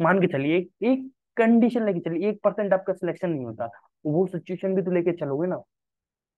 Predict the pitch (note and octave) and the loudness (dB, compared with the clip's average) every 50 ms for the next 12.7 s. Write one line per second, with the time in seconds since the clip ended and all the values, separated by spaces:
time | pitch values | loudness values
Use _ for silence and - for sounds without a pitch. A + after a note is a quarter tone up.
0 | _ _ - F#3+ F#3 D#3+ - - - - _ _ _ _ _ _ - G3+ G#3+ G#3+ | _ _ 0 2 2 2 0 -4 -12 -20 _ _ _ _ _ _ 2 4 4 4
1 | A3 - - G3+ G3+ G3+ G3 G3 F3+ F#3 F#3 G3 F#3+ E3 F3+ G#3 G3+ D3 B2 - | 2 2 2 4 4 4 2 2 0 0 0 0 0 0 0 0 0 -2 -4 -10
2 | _ _ _ _ _ _ - E3 D#3+ D#3 D3+ - - F3 F3+ F3+ F#3 F3 F3+ F3+ | _ _ _ _ _ _ -6 -4 -4 -4 -6 -8 -6 -4 -2 -2 -2 -4 -2 -2
3 | F3 E3+ F3 - _ _ _ _ _ _ _ _ _ _ _ _ _ - D#3 D#3+ | -4 -4 -4 -8 _ _ _ _ _ _ _ _ _ _ _ _ _ -4 -2 -2
4 | E3 D#3 D#3+ _ _ _ _ - C#3 C#3 D3 D#3 E3 F3+ F3+ E3 D#3+ D#3 D#3+ D#3+ | -2 -4 -8 _ _ _ _ -10 -8 -4 -2 0 0 0 0 0 0 0 0 -2
5 | E3+ F#3 F#3 F#3 F#3 G3+ G3 F#3 E3+ E3 - F#3+ F#3+ - F#3 F3 F3+ - - F3+ | -4 -4 -6 -6 -6 -4 -2 -2 -2 -2 -2 -4 -2 -2 -2 -4 -4 -6 -8 -8
6 | E3 D3 D#3 E3+ D#3+ - G3 F#3 F#3 F#3 F3+ F3 D#3 C#3+ - - B2+ A2+ - _ | -6 -6 -8 -8 -6 -4 -4 -2 -2 -2 -2 -2 -2 -2 -4 -6 -10 -10 -12 _
7 | _ _ _ _ C#3+ C3+ C#3+ D3 D#3 E3 E3+ F3 E3+ D3 D#3 D#3 D#3+ E3+ E3+ E3 | _ _ _ _ -6 -4 -2 2 4 4 4 4 2 2 2 2 2 2 2 0
8 | E3 E3 E3+ D#3+ D#3+ C3+ B2 A2+ A#2 _ _ _ _ _ _ _ _ _ _ - | 0 0 0 0 -2 -4 -6 -10 -12 _ _ _ _ _ _ _ _ _ _ -6
9 | D3+ D#3 D#3 - - D#3+ D#3 D#3+ D#3 E3 E3+ E3+ E3+ E3 D#3+ D#3+ D#3+ C#3+ D3+ D3+ | -4 -4 -4 -2 -2 0 0 0 -2 -2 -2 -2 -2 -2 -4 -6 -8 -8 -8 -8
10 | D3 D3 D3+ D#3+ E3 D#3+ D#3+ - E3+ E3 D#3+ D#3 E3+ E3 E3 D#3+ D#3+ D#3+ D#3+ E3 | -8 -6 -4 -4 -4 -4 -4 -4 -4 -4 -4 -6 -6 -8 -6 -4 -2 -2 -2 -2
11 | D#3+ E3 D#3 D3+ D#3+ D#3+ D#3+ D#3+ F#3 F3+ F#3 E3+ D#3 D3 D#3 D3+ D3+ D3 C#3 - | -2 -4 -4 -4 -4 -6 -4 -4 -4 -4 -2 -4 -4 -2 -2 -2 -2 -2 -6 -10
12 | _ _ _ _ _ - F#3 F3 F3 E3 E3+ - _ | _ _ _ _ _ -6 -4 -4 -4 -4 -8 -12 _